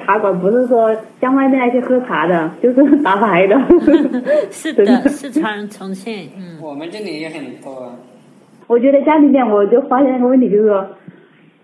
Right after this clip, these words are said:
Speaker 1: 嗯，怎么那么多茶馆呢？这些人天天都在打牌，钱从哪里来的呀？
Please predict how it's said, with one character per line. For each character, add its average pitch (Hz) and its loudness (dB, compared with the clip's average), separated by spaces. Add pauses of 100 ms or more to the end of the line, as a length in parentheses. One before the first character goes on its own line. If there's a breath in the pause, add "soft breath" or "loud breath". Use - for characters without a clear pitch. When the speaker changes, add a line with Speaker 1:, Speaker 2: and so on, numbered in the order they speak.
(240)
Speaker 1:
嗯， 196 0 (880)
怎 208 -6
么 226 -2
那 320 4
么 285 4
多 262 4
茶 196 0
馆 208 2
呢？ 175 0
这 320 4
些 302 4
人 226 0
天 269 4
天 269 2
都 277 4
在 269 2
打 214 0
牌， 185 -2
钱 208 -2
从 226 -2
哪 190 0
里 240 2
来 170 0
的 190 2
呀？ 302 4